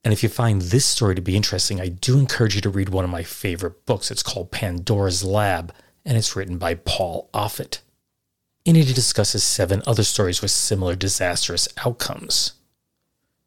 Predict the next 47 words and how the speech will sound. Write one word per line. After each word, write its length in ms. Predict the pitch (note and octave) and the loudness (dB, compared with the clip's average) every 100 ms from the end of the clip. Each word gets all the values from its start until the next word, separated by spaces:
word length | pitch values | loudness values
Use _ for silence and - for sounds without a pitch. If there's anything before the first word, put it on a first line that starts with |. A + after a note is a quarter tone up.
| _ _ _ _ _ D3+ | _ _ _ _ _ 2
Now, 160 | C3+ - | 2 6
in 120 | D3 | 6
a 60 | C3+ | 6
way, 240 | A2 G2+ | 6 6
this 220 | G2 - | 4 0
episode 360 | F2 - - F#2 | 0 0 2 2
marks 300 | F#2 F2 - | 2 0 0
both 200 | G2+ - | 0 0
a 80 | G#2 | -2
beginning 720 | F#2 F#2+ F#2 - G#2 G2+ A2 - | 0 -2 0 2 4 4 2 -2
and 240 | G#2 F#2+ | 0 2
an 140 | F#2+ G2+ | 2 0
end 380 | - F#2+ G2 F#2+ | 0 2 4 2
for 240 | - E2+ | 0 -4
me. 280 | E2+ - - _ _ _ _ _ _ - | -6 -12 -16 _ _ _ _ _ _ 4
And 120 | C#3+ | 6
that's 120 | E3 | 6
because 280 | D#3+ - C3 | 2 2 2
it 40 | |
was 140 | G#2+ - | 2 2
the 80 | |
beginning 480 | F#2 F#2 F2+ G2+ G2 | 0 0 2 4 4
of 140 | F2+ F2 | 2 2
year 240 | F2 F2 | 0 0
two 340 | - - C3 | -2 2 2
for 180 | A2+ - | 2 -2
the 80 | F#2+ | -4
podcast, 760 | - - C#3+ C#3+ - G2+ - - - - | -2 0 2 0 -2 -2 -4 -6 -16 -10
but 120 | - G2 | -2 0
it 40 | |
was 140 | F#2 - | 0 0
also 400 | A2 G2+ - G#2+ | 0 2 2 2
the 200 | G2+ - | 2 0
end 200 | F#2+ F2+ | 0 0
of 80 | F#2 | -2
the 100 | E2 | -4
longest 680 | D#2 E2 F2+ G2 F#2+ - | -4 -4 -2 0 0 -2
break 240 | - G2+ G2 | -2 -2 0
that 140 | F2+ | -2
I've 100 | E2+ | -2
ever 200 | F2+ F#2 | -4 -6
taken 440 | - - A2+ G2+ F#2 | -4 0 0 0 -2
in 100 | F2 | -4
the 80 | |
recording 540 | F#2 F2+ - C#3 B2+ G#2 | -6 -8 -2 2 4 2
of 120 | F2 | 0
it. 220 | - - | -4 -10